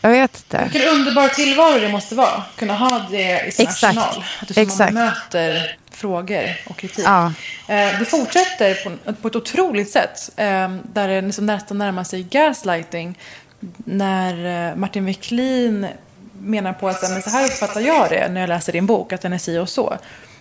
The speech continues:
Speaker 2: Och Virtanen säger, "Men det är din upplevelse och den behöver inte vara sann." Det är ganska spännande, spännande faktiskt att lyssna på och förstå hur det där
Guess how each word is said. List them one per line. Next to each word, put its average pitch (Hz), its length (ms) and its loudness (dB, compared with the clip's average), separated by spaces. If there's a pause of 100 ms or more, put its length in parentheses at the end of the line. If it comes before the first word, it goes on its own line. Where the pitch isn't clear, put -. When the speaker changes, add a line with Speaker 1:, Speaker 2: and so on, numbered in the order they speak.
(220)
Speaker 2:
Och 208 120 -4
Virtanen 208 280 0
säger, 180 240 -2
"Men 208 140 0
det 247 80 0
är 247 40 0
din 269 280 2
upplevelse 190 460 -4
och 170 40 -2
den 208 120 -2
behöver 226 200 0
inte 190 140 -4
vara 175 100 -10
sann." - 380 -6 (840)
Det 220 60 2
är 220 40 2
ganska 220 480 4 (220)
spännande, 196 440 0 (200)
spännande 226 760 4
faktiskt 175 360 -10
att 160 60 -6
lyssna 185 260 -2
på 233 120 -4
och 175 480 -4
förstå 190 340 -2
hur 170 360 -6
det 190 80 -6
där 165 240 -2